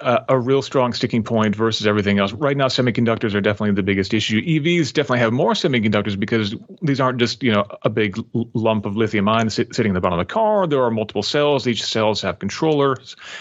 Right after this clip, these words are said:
Uh, and so all those need, need to be constructed as well. And if any components are missing for there, then that does give you orders of magnitude more things to worry about. But E Vs actually are simpler in a lot of ways than a traditional internal combustion engine. They have fewer,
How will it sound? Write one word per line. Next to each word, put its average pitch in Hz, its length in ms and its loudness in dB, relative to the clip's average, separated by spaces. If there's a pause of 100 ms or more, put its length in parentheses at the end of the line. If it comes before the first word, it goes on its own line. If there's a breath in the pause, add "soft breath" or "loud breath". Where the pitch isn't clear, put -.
(140 loud breath)
Uh, 98 220 2
and 117 100 0
so 123 120 0
all 120 180 2
those 113 260 2
need, 110 200 2
need 110 120 0
to 107 60 -4
be 101 120 2
constructed 98 440 0
as 92 100 0
well. 95 160 4
And 98 100 2
if 95 100 -2
any 92 120 2
components 98 320 -2
are 101 40 0
missing 202 220 0
for 151 140 0
there, 226 240 2
then 185 140 2
that 131 160 2
does 117 220 2
give 110 120 0
you 110 160 2
orders 107 200 -2
of 101 40 -2
magnitude 101 380 0
more 95 200 0
things 95 280 -2
to 117 80 -4
worry 139 120 4
about. 107 220 0 (380 loud breath)
But 147 100 -2
E 202 120 2
Vs 196 200 2
actually 185 360 0
are 135 160 0
simpler 196 500 -2
in 127 100 -2
a 123 40 0
lot 120 180 0
of 117 80 2
ways 110 300 0
than 113 180 0
a 147 60 0
traditional 117 440 -2
internal 104 320 0
combustion 95 420 0
engine. 113 220 2
They 98 80 2
have 110 160 0
fewer, 110 360 0